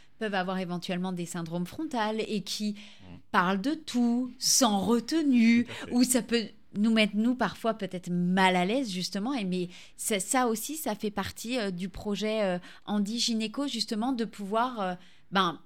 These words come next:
Speaker 1: pas mettre tout le monde à l'aise, mais de dire, « Ok, allez, parlons-en gaiement, et ça va, ça va bien se passer. »
Speaker 2: Exactement. Tout le,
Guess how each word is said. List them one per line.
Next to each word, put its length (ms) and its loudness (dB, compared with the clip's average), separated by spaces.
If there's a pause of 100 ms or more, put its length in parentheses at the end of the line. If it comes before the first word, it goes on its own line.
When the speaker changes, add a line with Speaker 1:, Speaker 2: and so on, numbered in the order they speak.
Speaker 1:
pas 140 -6
mettre 240 -4
tout 100 -6
le 60 0
monde 180 -4
à 80 -2
l'aise, 240 -4
mais 100 -4
de 100 -6
dire, « 280 -6
Ok, 180 -6
allez, 540 -6 (480)
parlons-en 560 0
gaiement, 560 0 (200)
et 100 -6
ça 180 -8
va, 160 -4 (100)
ça 180 -8
va 120 -4
bien 140 -6
se 80 -10
passer. » 340 -6
Speaker 2:
Exactement. 580 -6 (280)
Tout 100 -10
le, 140 -6